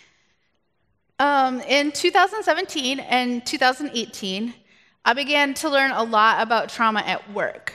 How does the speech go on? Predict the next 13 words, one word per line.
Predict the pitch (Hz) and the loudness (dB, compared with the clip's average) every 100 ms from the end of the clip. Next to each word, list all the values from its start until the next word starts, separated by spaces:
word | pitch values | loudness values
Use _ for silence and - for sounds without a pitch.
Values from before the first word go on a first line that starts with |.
| - _ _ _ _ _ _ _ _ _ - | -16 _ _ _ _ _ _ _ _ _ -4
I | 226 | 0
work | 247 254 254 | 2 2 2
at | 233 | 2
a | 220 | 0
girls' | 220 233 233 | 2 2 2
residential | 226 220 214 202 233 | -2 0 -2 -2 -2
facility. | 226 247 262 247 269 277 269 | -8 -6 0 0 0 -2 -2
They | 214 | -2
do | 196 185 | -2 -6
foster | - 196 214 - 233 | -2 -2 -2 -6 -10
care, | - 233 247 262 269 _ _ - | -2 2 2 0 -6 _ _ -10
independent | 220 226 247 226 214 196 | -8 -4 -4 -2 -4 -4
living, | 202 214 220 233 240 | -4 -2 -4 -4 -6